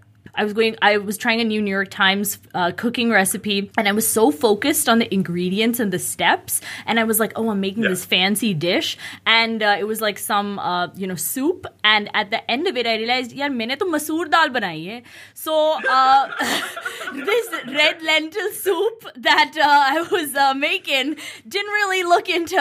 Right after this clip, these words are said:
Speaker 1: what it was. So, um, <laughs>
Speaker 2: Yeah, exactly.
Speaker 1: don't
Speaker 2: Exactly.
Speaker 1: get focused
Speaker 2: And,
Speaker 1: on
Speaker 2: you
Speaker 1: the
Speaker 2: know,
Speaker 1: details.
Speaker 2: and, and for, for, for, for your listeners, I think the, uh,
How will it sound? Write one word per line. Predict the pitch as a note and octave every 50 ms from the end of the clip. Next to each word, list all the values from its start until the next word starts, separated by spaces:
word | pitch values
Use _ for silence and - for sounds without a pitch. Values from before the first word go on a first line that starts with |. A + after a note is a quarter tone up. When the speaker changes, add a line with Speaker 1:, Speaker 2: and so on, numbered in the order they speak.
| C#4 C4+ C4+
Speaker 1:
what | C4 C#4 C#4+ C#4
it | B3+ A3+
was. | A3+ A#3 G3+ F#3+ G#3+ A#3 A#3
So, | - - - - - - D#4+ C#4 C#4+ C#4+ C#4 C#4
um, | C4+ C4 B3+ C4 B3+ B3+ D4 C#4+ - -
<laughs> | -
Speaker 2:
Yeah, | C4 - - - - -
exactly. | - - - - - - - - - - - C4+ A3+ - - - - _ -
Speaker 1:
don't | A#3 D4 - - - - - - - - - C4 B3+ C#4+ C#4+
Speaker 2:
Exactly. | C#4
Speaker 1:
get | D4 C4 B3
focused | - - C4 B3 A#3+ F#4 F4 - -
Speaker 2:
And, | C#4+
Speaker 1:
on | A#3
Speaker 2:
you | A#3+
Speaker 1:
the | A#3 G#3+
Speaker 2:
know, | F#3+ A3 G3+ -
Speaker 1:
details. | - - - - - -
Speaker 2:
and, | E3+ E3+ E3+ E3
and | -
for, | F#3 E3+ E3
for, | - F#3 F3+
for, | - F3 F3+ F3+
for | F3 E3+
your | D#3 D#3+ - C#3+
listeners, | - E3+ - F#3+ - -
I | D#3 D3+
think | - E3 D3
the, | D3+ D3 C#3 C3+ C3+
uh, | B2 A#2+ A#2